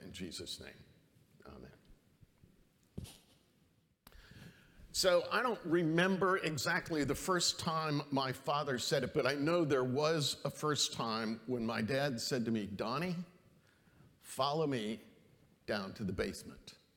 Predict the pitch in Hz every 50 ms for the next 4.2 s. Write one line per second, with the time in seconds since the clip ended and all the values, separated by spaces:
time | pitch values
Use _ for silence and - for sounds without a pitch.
0 | _ _ _ _ _ _ _ _ _ _ _ _ _ _ - - - - _ _
1 | _ - _ _ _ _ _ _ _ _ _ _ - _ - _ - - 165 185
2 | 208 262 277 247 262 240 185 185 180 165 185 185 - 220 262 254 - - 240 226
3 | 226 196 185 190 185 160 170 190 196 190 180 175 160 135 139 165 170 190 208 196
4 | 196 190 - - -